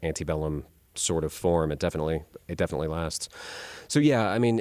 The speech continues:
in putting the book together, I sort of tried to cast a broad net and to bring in a variety of, of sources and events and perspectives that, that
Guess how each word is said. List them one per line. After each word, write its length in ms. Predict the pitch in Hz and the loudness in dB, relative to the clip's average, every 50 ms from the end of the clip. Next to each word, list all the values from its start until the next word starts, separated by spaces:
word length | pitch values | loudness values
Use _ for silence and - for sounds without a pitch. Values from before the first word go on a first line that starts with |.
| - | 2
in 100 | - 117 | 2 2
putting 220 | 113 139 139 120 110 | 4 6 6 6 6
the 80 | 104 | 4
book 120 | 92 104 - | 2 0 0
together, 320 | - - 107 98 101 95 | 0 0 2 2 2 2
I 40 | 92 | 0
sort 200 | - - 101 92 | 0 0 0 0
of 160 | 85 78 - | 0 -2 -6
tried 320 | - - - 101 98 92 - | -8 -4 -2 0 0 0 -2
to 60 | - | 0
cast 220 | - 92 85 - | 0 0 0 0
a 40 | - | -2
broad 280 | - 87 87 87 87 82 | 0 2 2 2 4 2
net 300 | 87 85 87 87 85 - | 2 2 2 2 0 -2
and 160 | - 90 85 | -2 -4 -4
to 80 | - 87 | -4 -2
bring 280 | 82 90 90 90 87 | 0 0 2 2 2
in 180 | 87 87 85 85 | 2 2 0 0
a 40 | - | -2
variety 480 | - 90 85 87 85 82 85 82 82 85 | -2 -2 0 0 0 0 0 -2 -2 -2
of, 260 | 85 82 80 73 - | -2 -2 -2 -4 -8
of 120 | - - - | -8 -6 -4
sources 360 | - 123 120 101 - 101 87 | 0 0 0 0 0 0 0
and 80 | 90 90 | 0 0
events 320 | 82 90 90 87 - - | 2 2 0 0 0 -2
and 80 | 85 - | -4 -6
perspectives 680 | - - - - 90 82 - 90 87 85 82 78 - | -6 -6 -4 -2 -2 -2 0 -2 -2 -2 -2 -4 -4
that, 240 | - 85 82 78 - | -4 -4 -4 -4 -4
that 140 | 82 82 | -6 -8